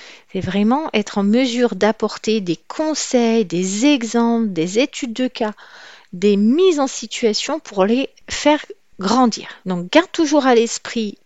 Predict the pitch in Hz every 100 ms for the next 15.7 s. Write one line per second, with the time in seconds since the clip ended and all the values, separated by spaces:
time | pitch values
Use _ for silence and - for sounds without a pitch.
0 | - - - - 185 202 208 202 - 208
1 | 196 185 - - 180 - 196 202 151 147
2 | 147 - 453 453 269 233 214 196 190 -
3 | - 170 - - - - 175 175 - -
4 | 233 359 - - - - - - 175 196
5 | 196 320 415 - 208 190 - 277 302 349
6 | - 247 - - 208 180 202 - 185 -
7 | 262 269 240 220 208 - - 277 - -
8 | - - - - 196 220 370 - 214 214
9 | 269 320 233 180 - 277 - - - 240
10 | - - - - - 190 185 - 370 403
11 | 247 247 - 247 220 202 196 170 160 -
12 | 370 - - 196 - - 165 170 185 202
13 | 226 220 - 175 170 170 170 - 202 196
14 | 233 226 247 240 196 175 175 170 170 170
15 | 170 170 165 175 196 190 269